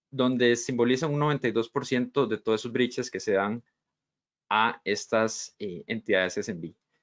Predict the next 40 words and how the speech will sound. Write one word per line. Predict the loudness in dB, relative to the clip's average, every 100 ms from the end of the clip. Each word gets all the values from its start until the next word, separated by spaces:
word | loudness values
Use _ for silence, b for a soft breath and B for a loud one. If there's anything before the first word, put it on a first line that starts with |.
| _ _
Entonces, | 2 2
si | 2
ustedes | 4 4 6
ven, | 2 0 -4 _ _ _ -2
eh, | 0 2
los | 0 0
patrones, | -2 2 4 6 2 0
pues, | 0
van | 2 2
dirigidos | 0 0 4 6 6 4
hacia, | 0 0 0 2 2 0 -2 -6
digamos | -6 -6 -2
que | 0
hacia | 2 2
las | 0
cadenas | 0 0 2
más | 2
débiles | 4 4 4 0
dentro | -6 -4 0 0
de, | 0 -6 _ _ _ _ _ -8
dentro | -2 2
del | 2 2
stack, | 4 2 0 _ _ _
lo | -8
que | -8
somos, | -6 -2 -4 -2
pues, | -2
nosotros | 2 2 2 0 -2
como | -6
usuarios | -2 0 0
finales, | 0 0 2 2 0 -8 _ _ _ _
eh, | 0 2 4 2 -2 -10 _ _ 0
la | 2 2
intrusión | 0 -2 0
de | 2
sistema | 0 2 2 2 0
que | -4
se | -6
podría | -2 0 4 2
prevenir, | 4 2 2 0 -2